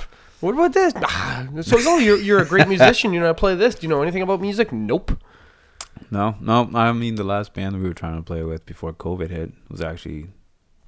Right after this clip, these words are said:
Speaker 2: I was actually enjoying that.
Speaker 1: Oh, yeah. How did that go?
Speaker 2: That was actually pretty good.
Speaker 1: 'Cause she, the, your singer, she was really, really good.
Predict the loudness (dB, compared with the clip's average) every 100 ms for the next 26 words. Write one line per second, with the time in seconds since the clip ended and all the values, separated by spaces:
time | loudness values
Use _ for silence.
0 | -20 -8 -2 0 -2 -4 -8 -6 -6 -6
1 | -2 0 0 -2 -2 -4 -4 -6 -8 -14
2 | _ -20 4 8 8 6 -2 -4 -6 -4
3 | -4 -2 -4 -2 -2 -2 -2 -4 -6 -2
4 | 0 0 -2 -6 -6 -4 -6 -6 -8 -8
5 | -8 -8